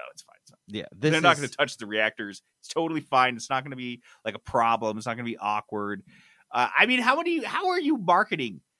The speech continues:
Speaker 1: How are they marketing The
Speaker 2: Mm.
Speaker 1: Division over the last two years? Like, did
Speaker 2: Yeah,
Speaker 1: I, can
Speaker 2: that's
Speaker 1: someone
Speaker 2: true.
Speaker 1: answer that?
Speaker 2: <gasps>
Speaker 1: I'm just so blown away where you, like,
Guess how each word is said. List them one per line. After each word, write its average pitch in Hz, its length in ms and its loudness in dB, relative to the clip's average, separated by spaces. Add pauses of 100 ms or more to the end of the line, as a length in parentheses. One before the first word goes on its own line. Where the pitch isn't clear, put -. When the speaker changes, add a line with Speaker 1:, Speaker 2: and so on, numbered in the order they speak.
(100)
Speaker 1:
How 254 220 4
are 311 100 2
they 294 120 0
marketing 151 680 0
The 120 80 -14
Speaker 2:
Mm. 90 60 -12
Speaker 1:
Division 117 400 -6
over 92 180 -8
the 92 80 -12
last 95 400 -6
two 107 120 -10
years? 92 500 -8
Like, 117 220 -6
did 147 120 -6
Speaker 2:
Yeah, 156 80 -4
Speaker 1:
I, 143 100 -6
can 180 160 -4
Speaker 2:
that's 160 100 -8
Speaker 1:
someone 277 240 2
Speaker 2:
true. 165 80 -4
Speaker 1:
answer 175 380 0
that? 285 300 2 (320)
Speaker 2:
<gasps> 160 160 -10
Speaker 1:
I'm 269 120 8
just 330 200 0
so 302 160 8
blown 233 320 6
away 202 320 4
where 165 120 -2
you, 160 160 -4
like, 135 220 -8